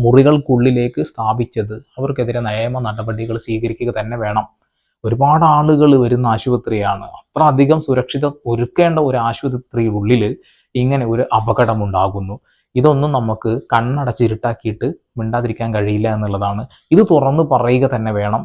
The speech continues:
ഇത്തരം അനുഭവങ്ങൾ ഇനിയും ഉണ്ടാവാതിരിക്കാൻ കുറച്ച് ബുദ്ധിയും വിവരവും വിവേകവുമുള്ള ആളുകളെ തന്നെ ജോലിയിൽ എടുക്കുക. ഈ ബാറ്ററി ഒന്നും ഈ ഒരു മുറിക്കകത്തല്ല വെക്കേണ്ടത്. ഇനി എവിടെയെങ്കിലും ഏതെങ്കിലും ആശുപത്രിയിൽ അങ്ങനെ പ്രവർത്തിക്കുന്നുണ്ടെന്നുണ്ടെങ്കിൽ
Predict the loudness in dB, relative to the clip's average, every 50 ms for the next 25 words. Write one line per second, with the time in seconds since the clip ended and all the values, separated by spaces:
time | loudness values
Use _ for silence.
0 | -6 -8 -8 _ 2 2 2 4 4 2 0 0 0 0 0 0 0 0 -2 0
1 | 0 2 2 2 2 2 2 2 2 2 0 -2 -4 -4 0 4 6 6 6 4
2 | 2 0 -2 -2 -4 -4 -6 -8 -10 -10 -10 -12 _ _ _ _ _ -6 -4 -2
3 | 0 0 0 0 -2 _ 0 4 6 6 6 6 6 6 4 4 4 0 0 0
4 | 0 0 0 -2 -2 -2 -2 -2 -4 -2 0 0 0 0 -2 -4 -4 -2 0 0
5 | 0 0 -2 -4 -4 -4 -4 -6 -8 -10 -14 -12 -12 -12 -12 -14 _ _ _ _
6 | _ _ -6 -2 -2 0 2 2 2 2 2 2 0 0 -2 -2 -2 0 0 2
7 | 4 4 4 4 2 0 0 -2 -14 _ _ _ _ _ _ _ _ _ 2 4
8 | 4 6 6 6 4 4 2 2 0 -2 0 0 0 -2 -4 -4 -6 _ _ -2
9 | 2 4 6 6 6 6 4 2 0 0 -2 -4 -4 -4 -4 -4 -2 -4 -6 -4
10 | -2 -2 -2 0 0 0 0 0 -2 -2 -2 -2 -2 -2 -4 -4 -6 -8 -14 -8
11 | _ 2 4 4 4 4 4 4 4 6 6 8 8 8 6 4 4 4 4 4
12 | 4 2 0 0 -2 -2 -4 -2 -2 -2 -2 -2 -4 -6 -6 -4 -6 -6 -4 -6
13 | -4 -4 -2 -2 -2 -4 -4 -4 -4 -4 -4 -4 -4